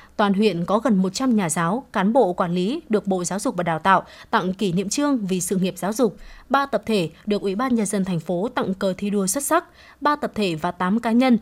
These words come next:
được Ủy ban Nhân dân thành phố tặng bằng khen, tám cá nhân được Bộ Giáo dục và Đào tạo tặng bằng khen,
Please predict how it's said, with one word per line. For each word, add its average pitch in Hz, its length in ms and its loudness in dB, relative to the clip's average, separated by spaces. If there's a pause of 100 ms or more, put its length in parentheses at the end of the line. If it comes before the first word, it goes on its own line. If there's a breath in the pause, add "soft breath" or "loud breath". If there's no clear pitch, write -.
(180 loud breath)
được 220 140 0
Ủy 208 140 -2
ban 262 200 -2
Nhân 247 100 2
dân 202 180 -2
thành 190 160 -2
phố 185 280 -4
tặng 254 240 -4
bằng 175 100 -4
khen, 233 300 2 (380 loud breath)
tám 208 260 0
cá 240 100 -2
nhân 262 260 -2 (180 loud breath)
được 208 180 -4
Bộ 190 160 -2
Giáo 196 140 -4
dục 269 160 -6
và 185 80 -4
Đào 170 180 -8
tạo 196 260 -4
tặng 190 220 -4
bằng 175 120 -4
khen, 233 300 2